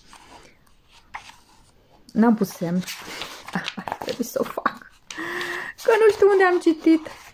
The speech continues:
Chiar să opresc ca să găsesc. Gata, am găsit. La sfârșitul volumului dou-,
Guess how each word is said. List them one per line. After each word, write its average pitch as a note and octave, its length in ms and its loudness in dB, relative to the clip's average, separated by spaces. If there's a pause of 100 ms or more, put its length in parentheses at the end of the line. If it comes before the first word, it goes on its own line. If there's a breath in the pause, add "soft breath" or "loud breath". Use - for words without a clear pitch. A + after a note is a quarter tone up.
(1500 loud breath)
Chiar G#3 160 2
să G#3+ 100 0
opresc G3+ 300 0
ca F#3+ 120 0
să F#3 120 -4
găsesc. F3+ 420 -4 (840)
Gata, D#3+ 260 -2
am D#3 120 2
găsit. D#3 380 -4 (460)
La E3 100 -2
sfârșitul F#3 440 -4
volumului F#3 460 2
dou-, F3+ 300 0